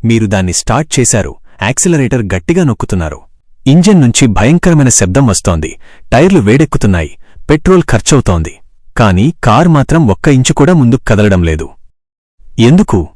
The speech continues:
ఎందుకంటే మీరు దాన్ని న్యూట్రల్ గేర్లో ఉంచారు. మన జీవితంలో ఓవర్ థింకింగ్ అంటే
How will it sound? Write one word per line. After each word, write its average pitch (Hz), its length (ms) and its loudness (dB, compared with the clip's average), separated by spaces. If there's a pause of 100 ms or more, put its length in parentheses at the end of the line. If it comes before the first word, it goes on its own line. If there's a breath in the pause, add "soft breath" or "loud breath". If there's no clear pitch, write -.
(340)
ఎందుకంటే 135 640 0 (280 soft breath)
మీరు 123 200 4
దాన్ని 101 440 0 (240)
న్యూట్రల్ 180 400 2
గేర్లో 113 380 2
ఉంచారు. 113 420 0 (400)
మన 113 180 2
జీవితంలో 110 720 0 (300)
ఓవర్ 175 260 2
థింకింగ్ 120 420 0
అంటే 87 360 -2